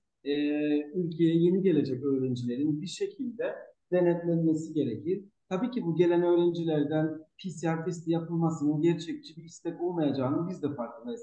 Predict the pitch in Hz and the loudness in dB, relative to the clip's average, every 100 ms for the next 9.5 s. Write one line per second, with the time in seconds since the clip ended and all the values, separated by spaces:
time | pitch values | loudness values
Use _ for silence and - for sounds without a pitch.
0 | - 160 160 151 147 151 156 160 - 226 | -6 -6 -4 -4 0 2 2 2 -2 -2
1 | 170 - - - - 180 175 180 - - | -2 -4 -10 -18 -4 2 2 2 -2 0
2 | 185 175 180 180 165 160 160 - 160 180 | 4 8 6 6 2 0 -2 -2 -4 -2
3 | 170 139 139 151 151 165 156 156 139 131 | 0 -2 -2 -6 -4 -4 -4 0 0 -2
4 | 147 165 170 165 147 151 165 123 156 - | -4 -6 -8 -6 -4 -2 -2 -4 -4 -8
5 | _ _ _ - 180 190 196 208 202 156 | _ _ _ -2 2 2 2 2 2 4
6 | 147 131 131 135 151 175 170 175 160 160 | 4 4 2 2 4 4 2 -2 -6 -8
7 | - - 160 147 151 151 165 123 120 135 | -14 -6 -2 -2 0 0 0 0 -2 -2
8 | 160 156 - _ 151 160 151 151 147 143 | -2 -4 -10 _ 2 4 6 6 4 2
9 | 143 147 156 156 | 0 0 -2 -2